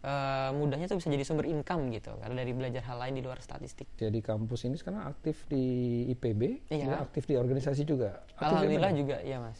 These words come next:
Speaker 2: Di mana aja, Vic?
Speaker 1: Jadi kalau organisasi itu, eh, saya masuknya sekarang sebagai wakil ketua Himpunan Mahasiswa Profesi, namanya tuh Gamma Sigma Beta.
Speaker 2: Gamma Sigma Beta.
Speaker 1: Itu himpunan profesi mahasiswa statistika I P B yang sarjana. Terus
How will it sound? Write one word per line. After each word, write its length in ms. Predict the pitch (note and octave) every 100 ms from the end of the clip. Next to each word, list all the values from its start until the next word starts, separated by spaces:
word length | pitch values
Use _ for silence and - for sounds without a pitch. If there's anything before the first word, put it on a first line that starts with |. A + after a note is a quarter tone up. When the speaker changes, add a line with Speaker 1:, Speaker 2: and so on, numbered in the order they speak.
| -
Speaker 2:
Di 120 | C#3+
mana 160 | D3+ A2
aja, 160 | - -
Vic? 80 | - - - - -
Speaker 1:
Jadi 160 | C#3+
kalau 160 | F3 E3+
organisasi 560 | C#3+ D3 C3+ C3+ -
itu, 400 | F#3+ F#3 F#3 -
eh, 400 | - D3 C#3+ C#3
saya 240 | C3+ C#3+ E3
masuknya 560 | D3+ D#3 D#3+ D3+ D#3+
sekarang 320 | D3+ C#3 D#3 E3
sebagai 240 | C3+ C3+
wakil 320 | C3 C#3 C#3
ketua 320 | C3+ C#3+ C3
Himpunan 400 | B2+ C#3+ C3+ C#3+
Mahasiswa 400 | C#3 C3 - B2+
Profesi, 640 | B2+ B2+ B2+ B2 - - C3+
namanya 320 | C#3 C3+ D#3
tuh 160 | E3 D3
Gamma 240 | C#3 C3
Sigma 240 | - B2
Beta. 400 | B2+ A#2+ - G#2+ G#2+ - -
Speaker 2:
Gamma 240 | C#3 B2
Sigma 320 | - C3 A#2+
Beta. 160 | A2+ G2
Speaker 1:
Itu 160 | F2+ D3+
himpunan 400 | D3 C3+ B2+ B2
profesi 560 | B2+ B2 A#2+ F3 E3+
mahasiswa 480 | D3 B2 B2+ - C3+ B2
statistika 480 | C3 B2+ - B2 A2+
I 80 |
P 160 | - B2
B 160 | B2 B2
yang 160 | C3
sarjana. 560 | C#3+ C3 B2 A#2 A2+ A2 A#2+
Terus 240 | C#3+ D3